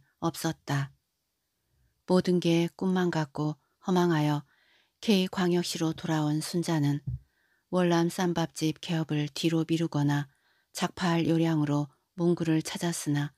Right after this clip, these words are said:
그이는 벌써 사진관을 정리하면서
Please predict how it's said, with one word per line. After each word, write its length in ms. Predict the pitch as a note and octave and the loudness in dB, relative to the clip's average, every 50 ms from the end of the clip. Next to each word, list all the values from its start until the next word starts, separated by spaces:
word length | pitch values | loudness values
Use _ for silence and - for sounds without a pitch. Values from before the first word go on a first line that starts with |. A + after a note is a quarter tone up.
| _ _ _ _ _ _ _ _ _ _ _ _ _ - | _ _ _ _ _ _ _ _ _ _ _ _ _ -2
그이는 500 | - G3+ F#3 F3+ E3+ E3+ E3 E3 E3+ - | 0 2 4 4 4 2 2 0 -2 -4
벌써 580 | - E3+ E3 E3 D#3+ - - D#3 D3+ D3+ D3+ _ _ _ _ _ _ _ | -4 -2 -2 -2 -4 -4 -2 -2 -2 -2 -4 _ _ _ _ _ _ _
사진관을 680 | - - A3+ F#3+ - F#3 F3+ E3+ E3 D#3 D3+ D3+ D3+ D3+ | -6 -4 -2 0 2 2 2 2 2 2 2 2 2 0
정리하면서 920 | - - E3+ D#3+ D#3+ E3 E3+ F3+ F3 E3+ E3 D#3+ D#3+ - D#3 D3 C#3+ D3 | 0 0 0 2 2 2 0 0 0 0 0 -2 -2 -2 -2 -4 -4 -4